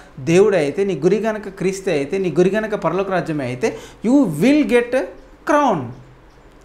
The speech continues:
నీకు ఆ కిరీటం అనేది దక్కుద్ది. ఆ పరలోక రాజ్యం అనేది దక్కించుకోవాలి మనం ఎలాగైనా. ఎందుకు అందరిలాగా మనం కూడా enjoy చేయకూడదు? అందరిలాగా మనం కూడా,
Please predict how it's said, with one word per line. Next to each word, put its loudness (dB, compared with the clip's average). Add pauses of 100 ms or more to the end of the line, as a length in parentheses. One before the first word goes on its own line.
(380)
నీకు 4
ఆ 6
కిరీటం 4
అనేది 2
దక్కుద్ది. -2 (580)
ఆ 4
పరలోక 4
రాజ్యం 4
అనేది 0
దక్కించుకోవాలి 0
మనం -2
ఎలాగైనా. -2 (1600)
ఎందుకు 2
అందరిలాగా 4
మనం 0
కూడా 2
enjoy 2
చేయకూడదు? -2
అందరిలాగా 0
మనం -4
కూడా, -2